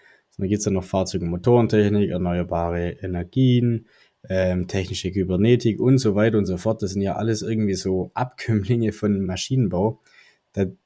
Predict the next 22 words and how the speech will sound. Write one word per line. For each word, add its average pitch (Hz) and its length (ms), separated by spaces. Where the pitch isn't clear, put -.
kann 117 160
man 123 60
sich 110 180
immer 131 140
noch 113 160
denken, 127 480
man 110 120
studiert 110 380
eigentlich 101 300
was 98 200
wirklich 127 440
Allgemeines 104 920
und 104 540
dementsprechend 110 580
ist - 140
man 101 80
halt 98 140
auch 90 180
breit 98 320
aufgestellt 90 640
für - 120
später. 98 520